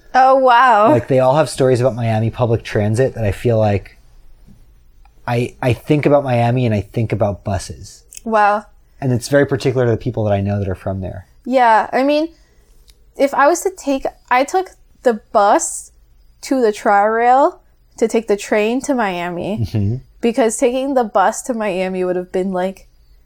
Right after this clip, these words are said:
Speaker 1: 'cause the buses don't go on the highway.
Speaker 2: Yeah, so it would have taken, like, fucking
Speaker 1: S-,
Speaker 2: forever.
Speaker 1: it would have just taken a really long time, even though technically, like, I lived close to ninety-five and it would only take me, like,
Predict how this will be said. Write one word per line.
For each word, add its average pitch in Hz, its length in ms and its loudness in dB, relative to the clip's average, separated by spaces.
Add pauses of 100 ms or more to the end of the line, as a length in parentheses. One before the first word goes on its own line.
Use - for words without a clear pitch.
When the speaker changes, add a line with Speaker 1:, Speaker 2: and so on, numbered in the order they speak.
(340)
Speaker 1:
'cause 240 120 0
the 240 60 0
buses 247 360 2
don't 214 220 0
go 220 180 2
on 202 320 -2
the 208 80 -2
highway. 185 600 0 (180)
Speaker 2:
Yeah, 104 180 -2
so - 160 -4
it - 20 -4
would 101 80 -2
have 95 80 -6
taken, 101 260 -4
like, 92 200 -8
fucking 95 260 -8
Speaker 1:
S-, 87 120 -8
Speaker 2:
forever. - 140 0
Speaker 1:
it - 20 2
would 226 100 4
have 226 100 2
just 262 160 -2
taken 262 200 2
a - 40 -2
really 214 200 2
long 202 160 -2
time, 208 220 -4
even 202 200 -2
though 196 120 0
technically, 208 680 -2
like, 180 340 -4 (800)
I 190 120 4
lived 196 200 0
close 208 300 -2
to 220 120 -2
ninety-five 190 600 0
and 185 100 -6
it 180 100 -2
would 185 120 0
only 180 240 -2
take 185 300 -6
me, 185 120 -4
like, 165 320 -4